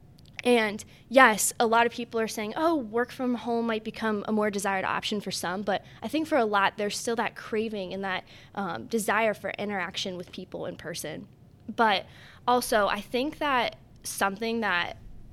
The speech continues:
I've adjusted to since the pandemic and a lot of my peers is a refined purpose. And what I mean by that is at the beginning of quarantine, I remember seeing a quote, I think it was on Instagram, it was like, "You can either come out of this pandemic with a new skill or having learned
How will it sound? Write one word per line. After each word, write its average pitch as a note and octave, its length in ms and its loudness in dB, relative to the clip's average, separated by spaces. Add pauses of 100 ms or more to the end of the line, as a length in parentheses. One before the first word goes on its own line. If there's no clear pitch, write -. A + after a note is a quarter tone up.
(220)
I've G#3 160 4
adjusted F#3+ 460 -4
to A#3 160 -4
since G3 240 -4
the F3+ 100 -6
pandemic F3+ 500 -4
and F#3+ 80 -4
a F#3 40 -2
lot F#3+ 180 4
of G3+ 60 -2
my F#3 120 -2
peers F3+ 480 -4
is F3+ 240 -2 (380)
a A3+ 80 6
refined G#3 420 2
purpose. - 640 -4
And A3 160 4
what A3 120 4
I B3 80 6
mean G#3 200 2
by G3 140 2
that F#3+ 260 2
is F#3 220 -2 (560)
at A#3+ 160 6
the D4 60 -6
beginning A3 520 2
of - 120 -6
quarantine, G3+ 400 4
I - 20 8
remember B3 300 4
seeing B3 260 2
a G3+ 40 -6
quote, A3 200 8
I G#3 60 6
think C#4 160 2
it - 20 6
was C4+ 80 4
on B3+ 120 6
Instagram, G3+ 460 -4
it F#3+ 80 -4
was G3 140 -4
like, F#3+ 240 -2 (800)
"You G#3+ 260 0
can C#4 160 0
either A3+ 260 4
come A3+ 260 0
out F#3+ 160 4
of G3 80 -6
this G#3 120 -2
pandemic F#3+ 680 -2
with G3 160 2 (200)
a A3 80 2
new G3+ 200 4
skill G3+ 500 0
or G#3 120 2
having G3 340 0
learned F#3 280 -4